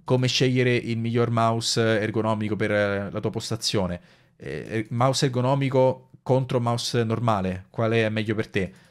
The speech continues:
L'importanza di, eh, un, eh, mouse ergonomico per un gamer, ok, mi, anche se mi sembra strano, cioè questi due si vede che non sono forse troppo rilevanti, magari, magari esistono, magari c'è mercato anche per questa roba, ma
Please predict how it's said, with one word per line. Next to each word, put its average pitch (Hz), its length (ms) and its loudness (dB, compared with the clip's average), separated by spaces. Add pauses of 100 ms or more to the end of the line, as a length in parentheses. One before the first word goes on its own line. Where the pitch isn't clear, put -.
(180)
L'importanza 123 680 0
di, 123 360 0
eh, 107 460 -2
un, 113 400 -6
eh, 104 300 0
mouse 120 360 0
ergonomico 120 440 -2
per 110 140 -2
un 113 100 -2
gamer, 98 440 -2 (140)
ok, - 220 -8
mi, 92 100 -4
anche 107 220 -8
se 110 100 -4
mi 101 100 -6
sembra 101 240 -4
strano, 98 300 -4
cioè 107 140 -6
questi 104 180 -4
due 123 260 4 (360)
si - 200 -4
vede 110 260 2
che 104 120 -2
non 123 160 -2
sono 127 300 0
forse 120 260 -2
troppo 113 280 -2
rilevanti, 107 500 -2
magari, 101 420 2
magari 107 240 0
esistono, 98 400 -6
magari 95 220 -4
c'è 92 100 -4
mercato 95 320 -4
anche 95 160 -8
per 92 100 -6
questa - 260 -6
roba, 92 260 -2
ma 90 120 -6